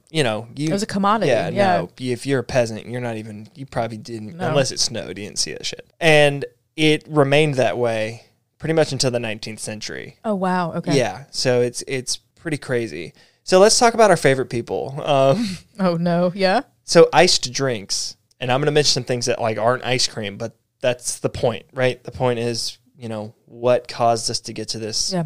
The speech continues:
Speaker 1: arena. And iced drinks are part of that, and they date back to Greek and Roman times.
Speaker 2: Oh, of course.
Speaker 1: Uh,
Speaker 2: Like,
Speaker 1: uh,
Speaker 2: well, I shouldn't be surprised by this at all.
Speaker 1: As,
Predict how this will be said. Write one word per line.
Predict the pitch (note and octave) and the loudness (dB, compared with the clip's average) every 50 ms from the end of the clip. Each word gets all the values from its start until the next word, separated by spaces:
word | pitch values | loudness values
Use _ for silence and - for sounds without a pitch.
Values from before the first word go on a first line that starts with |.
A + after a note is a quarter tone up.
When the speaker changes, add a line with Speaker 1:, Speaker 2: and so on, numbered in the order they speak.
| - _ | -6 _
Speaker 1:
arena. | B2 A#2 A#2 A#2+ A#2+ A#2 G#2 G#2+ - - - - - - _ | -8 -6 -4 -4 -4 -6 -6 -8 -12 -14 -20 -20 -20 -12 _
And | - C3+ - | -6 -4 0
iced | - C#3 D#3 D3+ - - - | 4 4 4 4 2 0 0
drinks | D3 C#3 C3 B2 - - - _ _ _ _ | 0 0 0 -2 -4 -6 -8 _ _ _ _
are | - A#2+ B2+ | 0 2 2
part | - - - C#3 C#3+ C3 | 2 2 2 2 2 2
of | A#2+ | 0
that, | A2+ A2 G2 - - - - _ _ - | 0 -2 -2 -4 -6 -12 -20 _ _ -8
and | C#3 B2+ B2+ | -6 -2 0
they | B2 B2 A#2+ - _ _ _ _ _ - | 0 -2 -2 -4 _ _ _ _ _ 0
date | C#3+ C#3+ D3 C3 - | 2 2 2 4 4
back | C#3+ C#3 C3 C3 - - | 4 4 4 4 0 -4
to | - C3 | -6 -8
Greek | A2+ A#2 - B2+ B2 A#2 - | -4 -2 0 0 0 0 -2
and | A#2+ A2+ A2+ | -6 -6 -4
Roman | A#2 A#2 A2+ A2+ G#2+ G#2+ A2 | -2 -2 -2 -4 -6 -8 -8
times. | - G#2+ F2+ E2 C2+ - - - - - - _ _ _ | -8 -8 -8 -8 -10 -12 -12 -12 -14 -16 -18 _ _ _
Speaker 2:
Oh, | - A#3+ A#3 G3+ F3+ F3 F3+ - | 0 2 2 2 2 0 -4 -6
of | A3+ - | -8 -4
course. | - - G3 E3+ E3 E3+ E3+ - - - - | 0 2 2 2 2 2 -2 -4 -6 0 4
Speaker 1:
Uh, | A#3+ | 4
Speaker 2:
Like, | A#3 - | 4 4
Speaker 1:
uh, | - F3 C#3 G3+ - A3+ | 4 0 -4 -6 -2 4
Speaker 2:
well, | A3 | 6
I | B3 C4 C4 | 8 8 8
shouldn't | B3+ - - C4 A#3 F#3+ | 6 4 0 0 -2 -2
be | E3+ D3 | -2 -2
surprised | - F3+ E3 F3 E3 D#3 E3 D#3+ | -2 -2 0 2 2 2 2 0
by | D#3+ D#3 | -2 -2
this | D3 D#3 - D#3+ | -2 -2 -4 -2
at | - | 0
all. | D#3+ D#3 D3+ D3+ D#3+ F3 - - | 2 4 4 4 2 0 -2 2
Speaker 1:
As, | - D3 D3+ D3+ C#3+ C#3 - | 4 6 6 6 6 2 -4